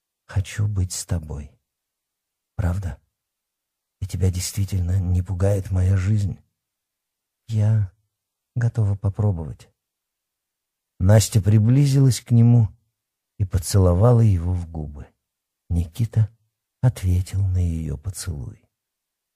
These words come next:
"Я всё сделаю, чтобы защитить тебя", пообещал он. "Всё, что ты пережила у тех развалин, надеюсь, это больше не повторится.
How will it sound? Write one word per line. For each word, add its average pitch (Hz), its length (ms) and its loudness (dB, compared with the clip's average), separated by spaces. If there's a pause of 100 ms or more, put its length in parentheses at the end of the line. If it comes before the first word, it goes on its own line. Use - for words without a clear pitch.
(960)
"Я 87 200 -6
всё - 340 -2
сделаю, 82 580 -6 (260)
чтобы - 360 -10
защитить - 720 -12
тебя", - 320 -18 (400)
пообещал 71 640 -6
он. 67 200 -8 (760)
"Всё, - 300 0
что - 240 -6
ты 95 160 -6
пережила 90 580 -2
у 87 80 -4
тех 90 260 -6
развалин, 90 640 -2 (720)
надеюсь, 95 420 -2
это 98 120 -2
больше 90 320 -2
не 90 100 -2
повторится. 87 760 -8